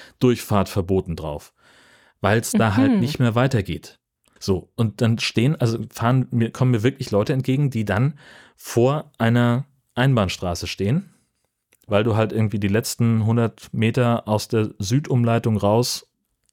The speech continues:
Speaker 1: an der Baustelle vorbeigeführt, dann wieder auf diese Bundesstraße kommst. Und es
Speaker 2: Mhm.
Speaker 1: kann halt auch nicht anders sein, als dass die ihrem Navi vertrauen. Das Navi sagt, ich fahr-, ich soll hier
Speaker 2: Mhm.
Speaker 1: langfahren.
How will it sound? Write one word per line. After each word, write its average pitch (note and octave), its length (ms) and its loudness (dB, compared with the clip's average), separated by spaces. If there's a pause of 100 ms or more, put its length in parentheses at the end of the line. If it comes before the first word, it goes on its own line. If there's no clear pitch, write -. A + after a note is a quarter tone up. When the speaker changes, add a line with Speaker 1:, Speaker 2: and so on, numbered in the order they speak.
(140)
Speaker 1:
an A2+ 140 2
der A#2 100 2
Baustelle G#2+ 420 0
vorbeigeführt, G#2 720 0 (540)
dann G#2 280 2
wieder G2 240 2
auf F#2 140 -2
diese F2+ 220 -4
Bundesstraße E2+ 540 -6
kommst. - 340 -4 (640)
Und G#2 180 0
es - 220 -4
Speaker 2:
Mhm. - 60 -2
Speaker 1:
kann C3 300 2
halt G#2 220 0
auch G2 160 0
nicht G2+ 220 -2
anders F#2 280 -2
sein, E2 200 -2
als E2 180 -6
dass - 220 -2
die F#2 180 -2
ihrem F2 180 -2
Navi D#2+ 260 -6
vertrauen. D#2+ 540 -6 (560)
Das D#2+ 160 -4
Navi G#2 240 2
sagt, F#2 220 -2
ich E2 100 -6
fahr-, F#2+ 240 -2
ich F#2+ 100 -6
soll G2 120 -2
hier F2+ 120 0
Speaker 2:
Mhm. F2 40 -2
Speaker 1:
langfahren. C#3+ 440 0